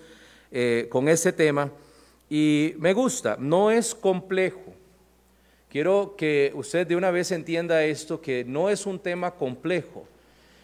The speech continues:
es un tema que tiene mucha información. Y por eso es, se requiere tiempo estudiarlo, pero una vez que usted lo entiende, eh, se vuelve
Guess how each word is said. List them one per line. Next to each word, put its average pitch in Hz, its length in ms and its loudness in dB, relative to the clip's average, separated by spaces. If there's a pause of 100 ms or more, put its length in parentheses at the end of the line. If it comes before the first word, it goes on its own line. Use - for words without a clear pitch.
es 147 160 -2
un 226 100 -2
tema 202 300 0
que 175 100 -4
tiene 170 320 -4
mucha 175 400 -4
información. 123 840 -6 (840)
Y 131 80 -8
por 135 160 0
eso 165 240 2
es, 180 120 2
se 165 120 0
requiere 151 380 -2
tiempo 190 420 -4
estudiarlo, 127 640 -4
pero 139 160 -2
una 180 160 0
vez 165 220 -2
que 156 100 -8
usted 147 280 -4
lo 156 140 -2
entiende, 139 680 -4 (720)
eh, 135 640 -2
se - 180 -2
vuelve 160 760 2